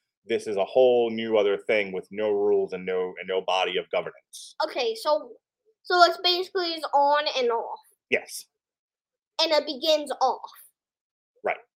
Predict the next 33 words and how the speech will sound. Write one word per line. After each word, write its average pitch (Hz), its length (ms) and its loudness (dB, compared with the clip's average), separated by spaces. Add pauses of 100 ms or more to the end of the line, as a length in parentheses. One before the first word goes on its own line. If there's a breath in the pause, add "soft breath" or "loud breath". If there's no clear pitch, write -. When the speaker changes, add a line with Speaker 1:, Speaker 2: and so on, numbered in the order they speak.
(240)
Speaker 2:
Okay. - 140 -12 (1400)
Speaker 1:
All 175 160 6
right. 117 240 4 (480 loud breath)
So 135 220 2
we're 127 140 0
back 143 300 2
in 127 160 -6
here, 135 540 -2 (100)
and, 113 240 -4
oh, 156 320 4
chop 175 440 0 (480 loud breath)
from 123 500 0 (440)
one 101 100 -10
of 82 80 -10
the 78 100 -16
guys. 73 220 -10
I - 100 -20
can't - 120 -14
remember 80 240 -20
who's 78 200 -20
who. 85 240 -10 (560 soft breath)
Uh, - 140 2
Chris 214 180 10
Jericho's 196 380 10
in. 92 120 2
I 110 60 4
know 143 140 6
who 120 120 0
he 107 100 -2
is. 82 320 -8 (420)
Chris 156 180 4
Jericho's 131 640 4 (100)
in. 101 380 -6